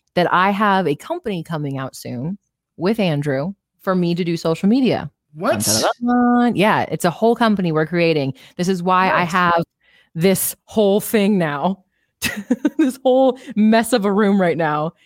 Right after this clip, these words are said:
Speaker 1: is because, um, me and Andrew are working on a project for me.
Speaker 2: That's so cool.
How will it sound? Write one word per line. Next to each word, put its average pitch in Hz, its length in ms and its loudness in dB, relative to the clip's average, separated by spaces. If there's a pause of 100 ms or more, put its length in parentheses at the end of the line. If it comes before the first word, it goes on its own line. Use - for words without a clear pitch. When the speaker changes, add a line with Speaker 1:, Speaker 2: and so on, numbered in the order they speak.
(140)
Speaker 1:
is 190 180 0
because, 180 640 0
um, 165 300 0
me 175 140 0
and 170 80 0
Andrew 165 280 -2
are 160 100 0
working 151 280 -4
on 143 80 -4
a 139 60 -8
project 143 360 -6
for 147 120 -8
me. 120 160 -8 (420)
Speaker 2:
That's 190 240 2
so 196 260 2
cool. 214 600 0